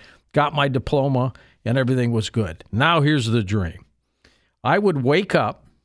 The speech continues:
in a sweat that I had a hundred and twenty-seven credit hours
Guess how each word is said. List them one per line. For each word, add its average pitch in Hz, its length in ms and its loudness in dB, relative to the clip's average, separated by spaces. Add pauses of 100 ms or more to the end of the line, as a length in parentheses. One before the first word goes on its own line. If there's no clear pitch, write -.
(1080)
in 120 140 0
a 120 80 2
sweat - 720 -2 (720)
that 139 140 4
I 135 80 4
had 131 140 2
a 117 80 2
hundred 156 280 2
and 131 100 2
twenty-seven 131 600 0
credit 110 340 0
hours 85 520 -8